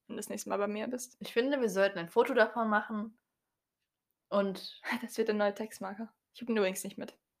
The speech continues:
Speaker 2: Das ist auch wieder sehr random, Anouk.
Speaker 1: Ja,
Speaker 2: Ähm,
Speaker 1: wir haben die Story noch nicht erzählt von dem Textmarker. Jonas erzählt bei
Speaker 2: Nein, hör auf.
Speaker 1: <laughs> Okay, wir haben, wir haben, ähm, eine Story über einen Textmarker, die können wir dann das nächste Mal erzählen.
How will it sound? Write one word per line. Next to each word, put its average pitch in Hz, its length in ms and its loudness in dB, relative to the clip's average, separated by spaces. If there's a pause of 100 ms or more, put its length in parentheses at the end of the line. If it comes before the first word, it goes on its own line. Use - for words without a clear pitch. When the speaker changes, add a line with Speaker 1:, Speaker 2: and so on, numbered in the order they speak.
(840)
Speaker 2:
Das - 140 -20
ist - 140 -10
auch 226 140 -8
wieder 175 200 2
sehr 180 180 2
random, 196 320 -2
Anouk. 160 360 -6 (380)
Speaker 1:
Ja, 226 140 12
Speaker 2:
Ähm, 220 80 8
Speaker 1:
wir 240 80 12
haben 247 100 12
die 269 60 8
Story 262 220 12
noch 254 80 12
nicht 240 120 8
erzählt 254 280 8
von 202 100 0
dem 185 100 -4
Textmarker. 202 540 -4 (320)
Jonas 214 220 8
erzählt 233 280 10
bei 202 300 8 (960)
Speaker 2:
Nein, 202 380 10
hör 214 220 12
auf. - 240 8 (360)
Speaker 1:
<laughs> 302 140 0 (480)
Okay, 185 360 4
wir 202 100 12
haben, 208 220 8
wir 220 120 12
haben, 240 280 12 (100)
ähm, 214 680 12
eine 208 200 6
Story 208 300 8
über 214 140 4
einen 185 100 4
Textmarker, 214 440 -4
die 226 120 -6
können 214 220 -6
wir 214 80 -2
dann 226 220 -4
das 220 140 -4
nächste 226 220 -6
Mal - 100 -2
erzählen. 240 380 -8